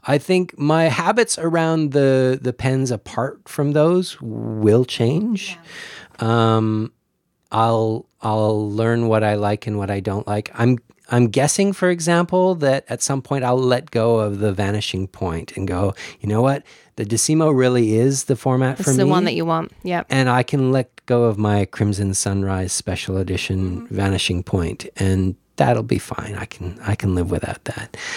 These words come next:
Speaker 1: So I think that will change. The, the part of my collection that I have not as a museum piece,
Speaker 2: Mm-hmm.
Speaker 1: it probably will evolve the way it does for most people.
Speaker 2: Yeah. Uh, we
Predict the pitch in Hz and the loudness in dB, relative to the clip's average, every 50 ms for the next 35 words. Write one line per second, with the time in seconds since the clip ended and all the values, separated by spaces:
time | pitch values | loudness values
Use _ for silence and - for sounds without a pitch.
0 | - - - - - 139 147 160 - - 180 165 143 127 123 123 127 - 117 117 | -12 -10 -8 -2 0 2 2 2 2 0 0 0 0 0 0 0 0 2 2 2
1 | 117 113 - - - 107 95 95 90 90 90 90 - - - 107 98 - _ - | 2 0 -2 -4 -4 -4 -4 -4 -4 -6 -10 -10 -12 -10 -8 -8 -8 -8 _ -8
2 | 107 104 101 95 - - - 123 123 127 120 123 123 - - 113 107 - - 117 | -6 -6 -6 -6 -4 -2 0 2 2 2 2 0 -2 0 0 0 0 0 0 0
3 | 107 101 101 87 80 - - 95 95 92 92 92 87 87 - - - - - - | 0 0 0 -2 -2 -2 -2 0 0 0 0 -2 -4 -8 -12 -18 -20 -20 -20 -20
4 | - - - - - 107 104 98 101 98 101 95 98 95 98 95 92 87 92 95 | -20 -20 -20 -8 -4 0 2 2 4 2 2 2 2 0 0 0 0 0 0 0
5 | 107 117 135 135 - 143 151 180 190 - - - - - - - - - 110 110 | 0 0 0 0 2 2 2 2 2 -2 -4 -6 -8 -10 -12 -10 -4 -2 -2 -2
6 | - - 117 110 104 104 98 92 95 92 95 98 95 92 90 87 87 90 87 87 | -2 0 0 0 2 0 -2 -4 -4 -4 -2 -2 -2 -4 -4 -6 -6 -6 -6 -4
7 | 85 85 87 95 - - 110 101 95 98 101 101 - - 101 98 - - - 104 | -4 -6 -8 -10 -8 -6 -4 -2 -2 -2 -4 -4 -4 -4 -6 -6 -6 -6 -6 -4
8 | 101 104 101 101 - - - 101 101 - - 104 104 104 98 190 185 - - - | -2 -2 -2 -4 -6 -6 -4 -4 -4 -2 -2 -2 -2 -2 -4 -10 -16 -12 -6 -2
9 | - 240 247 247 240 240 269 269 | 0 2 2 2 2 0 -2 -4